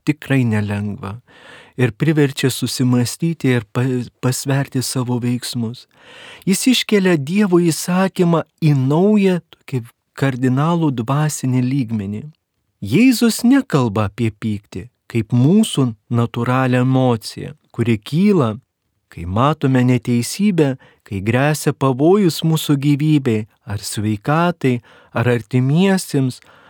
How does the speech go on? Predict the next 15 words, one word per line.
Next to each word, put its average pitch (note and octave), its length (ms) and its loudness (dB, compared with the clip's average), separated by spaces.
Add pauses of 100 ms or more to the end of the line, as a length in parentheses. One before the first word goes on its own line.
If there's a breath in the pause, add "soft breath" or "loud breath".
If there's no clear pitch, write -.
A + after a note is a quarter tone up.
ar G#2+ 200 -2
mūsų F#3 480 2
gerovei E3+ 600 2
pačių. D#3 580 -2 (580)
Jėzus E3 400 -2
taip C#3+ 220 -2
pat F3 240 -4 (360)
pyko, E3+ 520 -4 (220)
kuomet C3+ 400 0
matė C#3+ 720 -2
fariziejų C3 1000 -2 (380 loud breath)
ir B2 160 0
rašto F3 500 -2
aiškintojų D3 800 -2
vidmainystę, C#3 1400 0